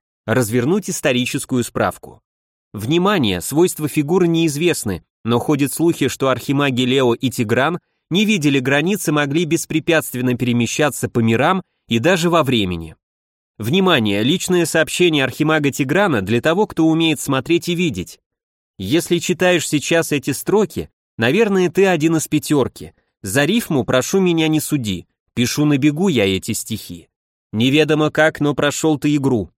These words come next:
Но не зазнайся, очень прошу. Гордость калечит сильнее меча.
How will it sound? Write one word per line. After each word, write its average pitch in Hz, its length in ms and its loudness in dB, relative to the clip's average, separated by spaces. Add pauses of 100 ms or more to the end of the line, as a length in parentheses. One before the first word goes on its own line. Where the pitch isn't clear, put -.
(120)
Но 131 180 2
не 190 140 2
зазнайся, 180 640 0
очень 143 260 -2
прошу. - 500 -6 (260)
Гордость 131 720 0
калечит 135 500 0
сильнее 135 400 0
меча. 110 480 -2